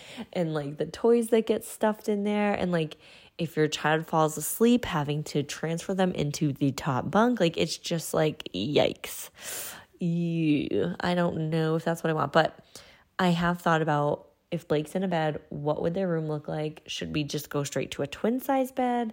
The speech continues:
Does she need to be low on, to the floor?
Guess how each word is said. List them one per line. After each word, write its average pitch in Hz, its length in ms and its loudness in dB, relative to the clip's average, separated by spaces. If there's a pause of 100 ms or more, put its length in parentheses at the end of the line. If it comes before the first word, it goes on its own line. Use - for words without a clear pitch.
(440)
Does 151 120 -2
she - 160 -4
need 127 180 -6
to - 100 -8
be 143 180 0
low - 200 2
on, - 180 -4 (120)
to - 120 -2
the 165 100 -6
floor? 285 720 2